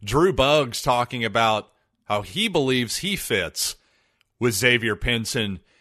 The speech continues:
and Drew Smith. But first, let's be honest. If you're like me, it's getting to be Thursday afternoon. You're already starting to think about the weekend.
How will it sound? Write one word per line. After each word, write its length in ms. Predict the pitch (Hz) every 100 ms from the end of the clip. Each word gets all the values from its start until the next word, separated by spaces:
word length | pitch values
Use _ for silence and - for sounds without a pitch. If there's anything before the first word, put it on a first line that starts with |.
| _ _ _ _
and 160 | 127 123
Drew 280 | 117 139
Smith. 500 | 127 131 127 135 131 -
But 180 | 113 -
first, 520 | 214 214 180 - - -
let's 160 | 202 -
be 160 | 143
honest. 560 | 113 92 80 76 - - -
If 140 | 117
you're 120 | 151
like 280 | 170 185 170
me, 420 | 147 143 131 113 - _ _ _ _
it's 140 | 131 -
getting 160 | 185
to 60 | 175
be 160 | 147 131
Thursday 500 | 147 135 123 127 117
afternoon. 760 | 113 110 113 107 104 101 95 _ -
You're 220 | 185 175
already 380 | 143 123 110 104
starting 340 | - 101 87
to 120 | 85
think 200 | - 95
about 320 | 90 90 80
the 60 | 90
weekend. 720 | 82 78 76 87 - 85